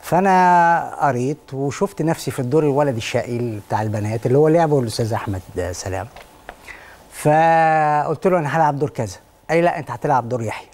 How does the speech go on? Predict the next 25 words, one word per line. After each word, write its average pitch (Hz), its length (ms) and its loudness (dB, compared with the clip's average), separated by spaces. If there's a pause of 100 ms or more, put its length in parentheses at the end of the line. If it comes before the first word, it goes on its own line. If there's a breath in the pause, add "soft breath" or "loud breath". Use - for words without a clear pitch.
قلت - 120 -12
له: 143 60 0
"لا، 156 120 0
ده 143 100 -2
معقد." 131 340 -4 (480)
<laughs> - 360 -20
فقال 151 240 0 (100)
لي: 170 280 -2
<laughs> 214 180 -2 (720 loud breath)
"انا، 170 540 2
انا 196 140 2
اللي 147 180 0
اقول 165 200 2
لك 139 120 0 (360)
بتلعب 123 540 0
ايه 98 180 -6
يعني." 104 320 -10
المهم 277 380 4
يعني، 190 720 2
وبدانا 175 880 2
يديني 147 420 0
مشهد 120 420 -2
هاملت 156 460 0
ويقول 143 380 0
لي: 131 220 -2